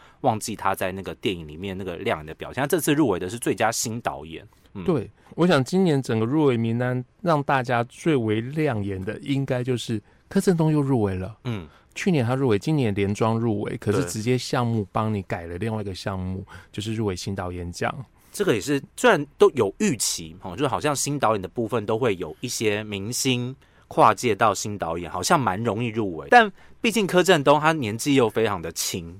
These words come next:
Speaker 2: 对。
Speaker 1: 哦，然后，呃，又曾经是金马奖的新演员得主，所以他其实也创下一个纪录，就是新导演跟新演员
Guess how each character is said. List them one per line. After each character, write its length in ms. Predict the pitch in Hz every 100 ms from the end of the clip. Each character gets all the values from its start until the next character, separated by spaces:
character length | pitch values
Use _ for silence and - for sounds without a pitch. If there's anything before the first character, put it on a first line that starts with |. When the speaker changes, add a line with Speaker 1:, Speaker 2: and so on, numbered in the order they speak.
| -
Speaker 2:
对。 100 | 113
Speaker 1:
哦， 180 | - 82
然 160 | 87 101
后， 300 | 113 101 - - _ -
呃， 240 | 90 92
又 80 | 143
曾 200 | - 110
经 160 | 135 139
是 380 | 139 113 95
金 160 | 87 127
马 180 | 127 98
奖 220 | 101 82
的 80 | 80
新 240 | - 113
演 100 | 104 78
员 200 | 78 78
得 180 | 78 78
主， 240 | - 80
所 160 | 92 170
以 20 |
他 120 | 151
其 120 | 147
实 140 | 117 104
也 60 |
创 240 | 85 131 98
下 140 | 104
一 20 |
个 60 | 95
纪 160 | - 98
录， 80 | 95
就 120 | 92
是 160 | 98
新 240 | 87 123 120
导 200 | 95 101
演 120 | 85
跟 160 | 92 101
新 240 | - 101
演 160 | 98 78
员 160 | 80